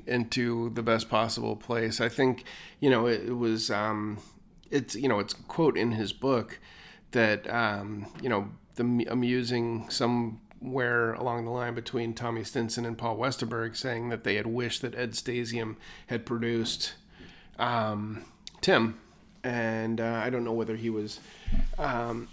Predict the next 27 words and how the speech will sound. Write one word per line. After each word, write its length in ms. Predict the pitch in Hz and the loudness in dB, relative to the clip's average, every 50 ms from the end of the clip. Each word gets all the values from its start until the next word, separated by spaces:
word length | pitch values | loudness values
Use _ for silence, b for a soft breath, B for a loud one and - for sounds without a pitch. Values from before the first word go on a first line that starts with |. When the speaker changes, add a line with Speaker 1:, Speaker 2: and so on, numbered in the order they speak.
| - | 0
Speaker 2:
<clears throat> 440 | - 233 233 - 190 220 185 151 - | 2 2 4 6 8 8 8 6 6
considered. 720 | - 143 123 117 - 135 131 123 127 120 110 107 120 113 | 6 4 4 6 6 6 6 8 8 6 4 2 0 -2
I 60 | - 113 | 0 2
know, 340 | 117 113 110 107 107 107 107 - - | 2 2 2 2 0 -4 -8 -12 -10
obviously, 540 | - 95 110 110 110 104 - - 110 110 110 | -8 -4 -2 -2 -2 -2 -2 -2 -2 -2 -2
we 240 | 107 113 113 110 113 | -2 -4 -4 -4 -4
mentioned 420 | 117 113 107 113 - - 113 101 104 | -2 -2 -2 0 -2 -2 -2 -2 0
earlier 320 | 110 117 117 117 110 110 | 2 4 4 4 2 2
that 140 | 101 - - | 0 0 0
Alex 260 | 98 107 107 - - | 0 0 0 -2 -4
Chilton 400 | - - 127 - - 104 117 B B B B B B B | -2 -2 0 0 0 -2 -4 B B B B B B B
was 180 | - 117 113 113 | -2 0 0 2
the 100 | 117 113 | 2 2
original, 580 | 113 113 113 110 110 110 113 113 113 107 104 98 - - - - | 2 2 0 0 0 0 0 0 0 -2 -4 -8 -12 -16 -14 -12
uh, 240 | 113 110 104 101 107 - | -10 -10 -8 -10 -10 -8
producer 360 | - 123 120 117 110 - - 107 | -4 -2 0 0 0 -2 -4 -4
brought 280 | 104 117 113 110 110 | -2 -2 0 0 0
in, 200 | 113 113 110 107 | 0 0 -2 -2
and 140 | 107 104 107 | -2 -4 -4
then 320 | 110 107 107 107 107 110 - - | -4 -4 -4 -4 -6 -6 -6 -4
Tommy 240 | 110 101 104 107 | -4 -2 -2 -2
Ramone 420 | 101 104 110 113 113 113 113 110 107 | -2 -4 -2 -2 0 0 0 0 0
later. 340 | 110 120 120 120 117 113 B B B B B B B B | 0 2 4 4 2 2 B B B B B B B B
But, 300 | - 123 127 127 123 - - - 127 | 2 4 4 4 4 2 0 2 2
um, 460 | 123 120 117 110 110 110 110 117 - - - - | 4 4 4 4 2 2 0 -2 -4 -6 -12 -14
he 180 | - - 156 127 | 0 2 2 4
certainly, 840 | - - 180 170 - 127 135 135 127 123 120 113 110 107 107 117 | 6 6 6 6 6 6 6 6 6 6 6 4 2 0 -4 -8